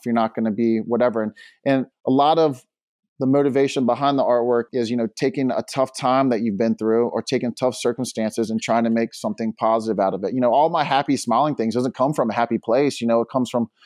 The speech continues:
struggle. It comes from depression. It comes from anxiety. It comes from, it comes from tragedy and loss. It comes from, you know, losing my cousin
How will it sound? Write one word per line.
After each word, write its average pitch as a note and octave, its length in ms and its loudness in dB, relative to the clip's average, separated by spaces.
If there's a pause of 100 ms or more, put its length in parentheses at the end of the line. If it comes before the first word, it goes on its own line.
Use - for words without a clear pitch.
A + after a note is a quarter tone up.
(220)
struggle. C3 500 0
It - 80 -14
comes C3 160 -2
from B2 120 0
depression. B2 500 -2
It F2 100 -8
comes A#2 200 -2
from A#2+ 120 -4
anxiety. A2+ 500 0
It E2+ 120 -10
comes A2+ 180 -4
from, A2+ 220 -2 (500)
it A#2 160 -2
comes B2+ 220 -4
from A#2+ 340 2
tragedy B2 420 0
and G#2 120 0
loss. A#2+ 360 2
It G#2+ 100 -14
comes A#2+ 200 -6
from, A2+ 300 -2
you A#2+ 100 -2
know, A2+ 260 0 (720)
losing C3 260 0
my A#2 240 2 (420)
cousin A2 480 -2